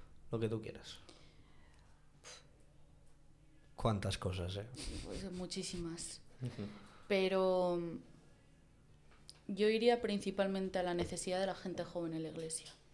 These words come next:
Speaker 2: Y creo que es un punto que ahí la iglesia falla mucho, porque se centra mogollón en atender a la gente mayor,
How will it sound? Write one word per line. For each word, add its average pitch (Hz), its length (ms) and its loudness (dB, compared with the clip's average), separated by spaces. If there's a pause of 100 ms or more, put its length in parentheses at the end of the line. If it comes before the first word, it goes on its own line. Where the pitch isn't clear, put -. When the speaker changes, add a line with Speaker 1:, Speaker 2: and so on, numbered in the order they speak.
(1300)
Speaker 2:
Y 208 160 2
creo 208 200 4
que 233 60 6
es 226 120 4
un 214 120 2
punto 208 360 0
que 208 100 0
ahí 185 120 4
la 190 100 2
iglesia 180 600 0
falla 196 460 0
mucho, 185 400 0 (1500)
porque 185 540 4
se 196 200 2
centra 220 540 4
mogollón 196 640 2 (220)
en 180 520 0 (1400)
atender 226 640 10 (640)
a 208 100 10
la 196 140 12
gente 240 320 6
mayor, 220 420 8